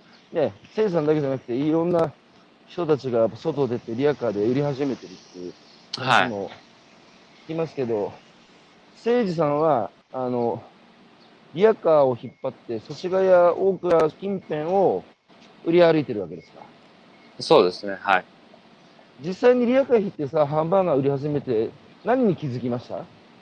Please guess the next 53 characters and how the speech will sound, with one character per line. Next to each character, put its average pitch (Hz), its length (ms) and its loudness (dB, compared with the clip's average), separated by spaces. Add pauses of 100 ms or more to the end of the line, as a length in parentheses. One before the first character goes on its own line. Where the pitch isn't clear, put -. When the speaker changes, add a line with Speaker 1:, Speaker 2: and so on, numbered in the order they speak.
(1700)
Speaker 2:
う 170 40 -4
ん、 165 200 4
や 151 100 6
っ 151 60 -2
ぱ 190 80 6
り、 135 260 2
あ 120 180 -4
の、 110 260 -8
お 135 40 -6
店 131 200 0
の 160 100 2
中 117 640 2
で、 113 480 0 (260)
お 117 140 -6
客 165 160 -4
さ 185 100 -2
ん 185 80 -4
来 - 80 -2
る 202 60 2
の 190 100 -4
待 160 160 -2
っ - 20 -8
て 151 120 -6
た 101 140 -2
自 101 140 -10
分 95 440 -10 (240)
に 123 120 -6
気 113 120 -2
づ 101 100 -4
き 107 120 -8
ま 107 120 -2
し 117 60 -8
た 76 100 -8
ね。 82 140 -14 (760)
Speaker 1:
う - 40 -10
ん。 - 20 -6
う 151 60 0
ん。 - 20 2
お 127 1120 2 (920)
ー。 - 20 -8
ま 156 120 0
た、 165 320 4 (760)
災 170 360 4
い - 20 -2
転 165 240 -2
じ 143 120 -10
て 156 360 4 (100)
じ 120 100 -8
ゃ 151 60 4
な 151 120 0
い 156 60 0
け 139 120 0
ど、 117 260 0